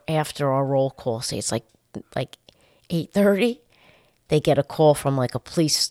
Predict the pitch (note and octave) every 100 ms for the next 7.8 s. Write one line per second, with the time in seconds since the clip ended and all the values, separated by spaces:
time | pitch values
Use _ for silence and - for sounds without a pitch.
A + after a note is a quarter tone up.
0 | - D#3+ D3+ C#3+ - D#3 C#3+ C3 C3+ -
1 | - D3+ - D#3+ C#3+ C3+ C3+ F3+ - -
2 | - - _ - C#3+ C#3 C#3 B2+ B2+ _
3 | - - - D#3+ D#3 D#3 C#3+ D3+ C3 C3+
4 | - B2+ C3+ C#3+ D3 A2+ C#3 C#3 - D3+
5 | D3 C3+ C3+ C#3 D3 C#3+ B2+ B2 C3+ B2+
6 | A#2 - - D3+ B2+ E3 C#3 - F3 F3
7 | F#3+ D3 - - A#2+ F2+ G2+